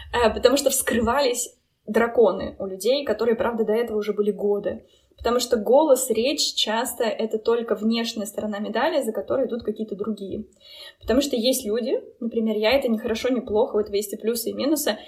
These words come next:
У меня есть сто слов, у меня есть вот эта базовая конструкция, и я начну лепетать на любом языке и с кем угодно. В этом есть минус, потому что у меня мало мотивации расти и улучшаться,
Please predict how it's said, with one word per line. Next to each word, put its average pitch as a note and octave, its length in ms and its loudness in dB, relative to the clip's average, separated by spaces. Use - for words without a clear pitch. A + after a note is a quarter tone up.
У A3 60 -2
меня A#3+ 180 2
есть A#3 140 -2
сто A3+ 120 0
слов, A#3+ 380 6
у B3+ 80 2
меня A3+ 180 0
есть A3 160 0
вот G3+ 140 -6
эта G#3 140 0
базовая G#3+ 400 2
конструкция, - 800 0
и G#3+ 80 -8
я A3 340 0
начну A3 520 -2
лепетать G#3+ 520 -2
на A#3 60 -2
любом G#3+ 300 0
языке G#3+ 280 -6
и B3+ 60 -2
с - 60 -10
кем A3 180 -4
угодно. G3+ 420 -2
В A3+ 40 4
этом A#3+ 180 4
есть C4+ 200 0
минус, C#4 280 2
потому G#3+ 280 -2
что - 220 -4
у - 100 -6
меня A#3+ 240 0
мало A#3+ 220 0
мотивации A#3 560 -2
расти A#3 400 -4
и A3+ 220 -4
улучшаться, G#3+ 800 -4